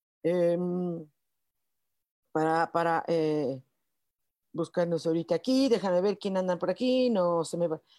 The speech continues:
se me va un poquito la señal, se anda yendo las señales de internet y todo esto.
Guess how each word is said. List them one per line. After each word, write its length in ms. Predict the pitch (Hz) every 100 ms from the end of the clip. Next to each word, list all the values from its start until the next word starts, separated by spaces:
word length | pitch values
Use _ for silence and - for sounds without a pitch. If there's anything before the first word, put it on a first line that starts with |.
| _
se 120 | -
me 120 | 220
va 120 | 254 320
un 100 | 294
poquito 380 | 269 311 - 277
la 120 | 254
señal, 440 | - 233 262 285
se 120 | -
anda 180 | 233 233
yendo 340 | 214 202 208 202
las 180 | 156
señales 420 | 165 165 147 170 170
de 60 |
internet 600 | 143 - 131 131 131 123 -
y 80 | -
todo 280 | - -
esto. 380 | - - 185 -